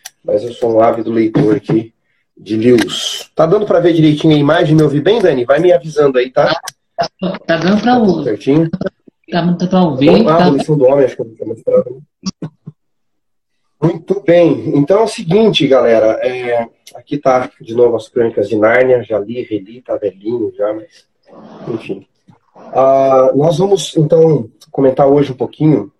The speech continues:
Speaker 1: sobre, é, ceticismo, sobre fé. Vamos falar um pouquinho. Ó, a Sara tá falando que tem essa coleção. Sorteia pra gente aí, Sara,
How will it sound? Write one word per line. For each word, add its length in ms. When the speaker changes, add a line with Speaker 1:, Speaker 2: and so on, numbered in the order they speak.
Speaker 1:
sobre, 920
é, 140
ceticismo, 720
sobre 240
fé. 500
Vamos 280
falar 220
um 80
pouquinho. 540
Ó, 160
a 60
Sara 320
tá 120
falando 240
que 120
tem 120
essa 180
coleção. 420
Sorteia 440
pra 200
gente 300
aí, 100
Sara, 420